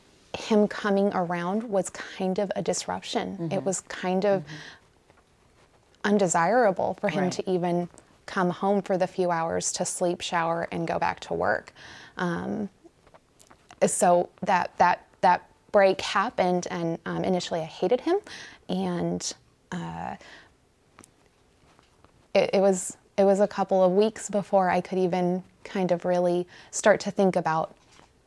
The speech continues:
Speaker 1: working on any kind of repair in the relationship.
Speaker 2: Right.
Speaker 1: My, my, my initial response was,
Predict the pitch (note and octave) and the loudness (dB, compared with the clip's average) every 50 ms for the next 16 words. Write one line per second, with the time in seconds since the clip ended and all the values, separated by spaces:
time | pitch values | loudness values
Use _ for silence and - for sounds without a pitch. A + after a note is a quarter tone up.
0 | _ _ _ _ _ _ _ _ _ _ _ _ _ _ _ F#3+ G3 F#3 F#3+ - | _ _ _ _ _ _ _ _ _ _ _ _ _ _ _ 4 4 4 4 2
1 | F#3 F3+ E3+ E3 D#3+ D#3+ D#3+ E3 E3 - _ _ _ _ _ - F#3 F3+ F3 D#3+ | 2 2 2 2 0 -2 -2 -4 -6 -8 _ _ _ _ _ -2 0 0 0 0
2 | - - F3+ F3 E3+ E3 E3+ E3 E3 - _ _ - F#3 F3 F3 - - F3+ E3 | -2 -2 -2 0 0 0 0 -2 -4 -8 _ _ 0 0 0 0 0 0 0 0
3 | E3 E3+ E3 E3+ E3+ E3+ E3+ F3 F3 E3+ E3+ E3+ - - - F#3+ F3+ - - - | 0 0 -2 -4 -4 -4 -6 -4 -4 -4 -4 -4 -6 -8 -8 -8 -6 -6 -8 -8
4 | D#3+ D#3+ - - _ - F#3 F3+ F3 E3+ - - - G3 F#3 F#3 F3+ F#3 F#3 - | -8 -12 -18 -20 _ -6 -4 -2 -2 -2 -4 -4 -6 -4 -4 -2 -2 -2 -2 -2
5 | G3+ G3+ G3+ G3 F#3+ F#3 F#3 F#3+ F#3+ - - G#3 F#3 F3+ F3+ - - F3+ E3+ E3+ | -4 -2 -2 -2 0 0 0 0 0 0 -2 -2 -2 -2 -2 -2 -4 -4 -4 -4
6 | E3 - - F3 E3+ E3+ E3 - | -4 -4 -4 -4 -4 -4 -4 -6